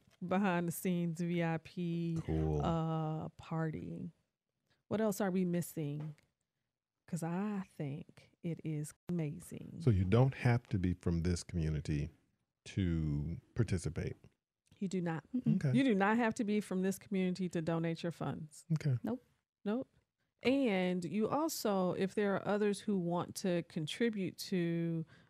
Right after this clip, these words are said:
Speaker 1: uh, the She Gave Women's Giving Circle, we will gladly
Speaker 2: Mm-hmm.
Speaker 1: take, uh, contributions as well.
Speaker 2: Okay.
Speaker 1: Um, what else are, what, what?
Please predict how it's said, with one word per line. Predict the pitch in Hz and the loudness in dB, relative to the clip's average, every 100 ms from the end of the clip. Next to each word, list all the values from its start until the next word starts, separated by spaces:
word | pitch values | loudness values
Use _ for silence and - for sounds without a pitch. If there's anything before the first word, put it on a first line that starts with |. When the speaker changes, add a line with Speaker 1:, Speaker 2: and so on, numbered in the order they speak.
| - | -6
Speaker 1:
uh, | 175 170 | -2 0
the | 170 | 0
She | 165 - | -2 -2
Gave | 175 170 165 | 0 0 0
Women's | 165 165 160 | 0 -2 -2
Giving | 170 160 160 | -4 -2 -4
Circle, | - 170 160 156 | -2 -4 -2 -4
we | 151 190 196 190 | -2 0 0 -2
will | 170 175 | -2 -2
gladly | 156 165 180 190 202 190 160 151 165 208 | -2 -2 0 2 0 -2 -2 -2 -2 0
Speaker 2:
Mm-hmm. | 113 95 101 107 | 2 2 2 0
Speaker 1:
take, | - 185 165 - - - | 0 0 0 -6 -14 -4
uh, | 160 156 156 151 | -2 0 0 -2
contributions | - 170 - 165 165 156 - 156 156 | -2 -2 -2 -4 -2 -4 -4 -6 -6
as | 165 - | -8 -6
well. | 170 135 151 - | -4 -4 -4 -2
Speaker 2:
Okay. | 220 - 202 - _ _ _ _ - _ _ _ _ 180 190 | -2 -2 -6 -8 _ _ _ _ -20 _ _ _ _ -10 -4
Speaker 1:
Um, | 214 202 196 190 190 190 185 185 185 175 _ _ _ _ - 165 | 2 4 6 6 4 4 2 2 0 -2 _ _ _ _ -14 -4
what | 320 | 0
else | 370 339 - | 2 0 0
are, | 220 202 - | 0 0 -4
what, | 392 - - | -6 -6 -6
what? | 427 | -10